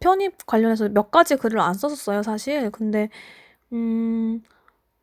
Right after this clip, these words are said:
질문이 댓글로 주셨었는데, 그리고 또 쪽지로 질문 주신 것도 있었는데,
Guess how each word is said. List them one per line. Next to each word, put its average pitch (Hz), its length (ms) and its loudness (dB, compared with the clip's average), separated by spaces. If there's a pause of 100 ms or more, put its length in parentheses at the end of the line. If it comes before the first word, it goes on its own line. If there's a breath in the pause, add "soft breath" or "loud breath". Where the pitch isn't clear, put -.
(300)
질문이 269 1080 0
댓글로 269 480 -2
주셨었는데, 226 680 -2
그리고 240 160 -2
또 - 100 -16
쪽지로 330 480 2
질문 220 380 0
주신 226 240 -4
것도 220 160 -4
있었는데, 214 440 0